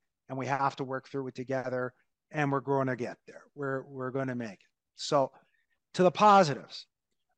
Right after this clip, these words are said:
well, Northern New Brunswick is in, uh, really, I, I will say this, it's, it's essentially fighting for its proverbial life, if you will,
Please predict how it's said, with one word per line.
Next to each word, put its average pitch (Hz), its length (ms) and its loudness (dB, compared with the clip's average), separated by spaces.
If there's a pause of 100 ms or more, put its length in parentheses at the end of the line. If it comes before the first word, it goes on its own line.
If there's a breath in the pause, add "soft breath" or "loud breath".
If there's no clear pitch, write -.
well, 180 340 6 (1080)
Northern 269 420 6
New 190 100 6
Brunswick 156 680 2 (1400)
is 160 300 2
in, 160 420 2 (120)
uh, 156 220 2
really, 240 320 6
I, 190 100 8
I 202 280 6
will 175 100 2
say 202 200 0
this, 147 260 0
it's, 175 260 -6
it's 185 180 -2
essentially 180 440 -2
fighting 220 480 2
for 175 220 -2
its - 360 -4 (300)
proverbial 156 800 0
life, 156 340 4
if 120 120 -8 (140)
you 101 100 -16
will, - 300 -20